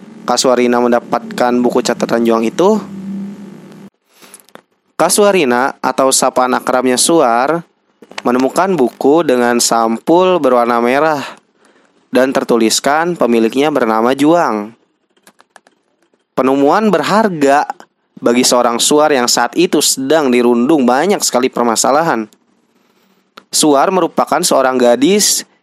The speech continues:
yang bekerja di perusahaan sales. Hari-harinya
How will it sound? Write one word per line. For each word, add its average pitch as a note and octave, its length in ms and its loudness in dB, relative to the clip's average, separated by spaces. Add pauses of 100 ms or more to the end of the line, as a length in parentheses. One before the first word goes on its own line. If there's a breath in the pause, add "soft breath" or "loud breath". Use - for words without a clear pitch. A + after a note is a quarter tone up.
(120)
yang C3 240 2
bekerja C3 480 0
di D#3+ 80 -2
perusahaan B2+ 880 -2 (160)
sales. - 720 -2 (920)
Hari-harinya B2 960 0